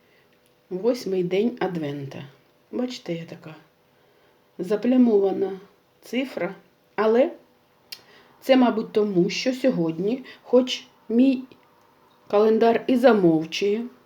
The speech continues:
про свята і визначні дати, але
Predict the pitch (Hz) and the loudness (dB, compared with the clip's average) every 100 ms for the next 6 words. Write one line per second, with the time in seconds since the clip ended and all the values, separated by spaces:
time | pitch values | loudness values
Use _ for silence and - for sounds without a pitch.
0 | _ _ _ _ _ _ _ _ - - | _ _ _ _ _ _ _ _ -16 -6
1 | 196 185 196 196 - 180 175 190 185 185 | -4 -4 -4 -4 -2 0 2 0 -2 -2
2 | 180 190 185 180 170 170 190 233 - _ | -2 -6 -4 0 -2 -2 -6 -8 -10 _
3 | - - - - - - - 196 202 233 | -20 -20 -20 -20 -20 -6 0 2 4 4
4 | 285 330 | 4 2